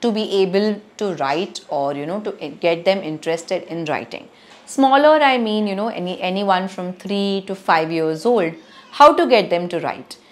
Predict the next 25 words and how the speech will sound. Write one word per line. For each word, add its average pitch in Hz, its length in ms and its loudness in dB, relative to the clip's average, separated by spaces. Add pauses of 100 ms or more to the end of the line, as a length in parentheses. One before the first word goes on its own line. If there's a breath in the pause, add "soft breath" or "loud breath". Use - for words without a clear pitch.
(160 soft breath)
So 339 140 0
like 302 260 8
I 320 140 8
was 302 160 4
explaining 240 480 2
in 240 160 2
my 208 160 0
reel, 202 760 0 (400 loud breath)
uh, 175 600 6
they 277 420 4 (180)
let 226 320 6
them 277 180 4
just 233 260 2
scribble, 202 440 0
give 185 180 2
them 214 160 4
a 240 60 2
piece 226 360 -4
of 214 200 -4
paper, 185 600 2
give 170 200 0
them 214 280 2
bit 190 200 0
of 202 280 -2
crayons 175 800 4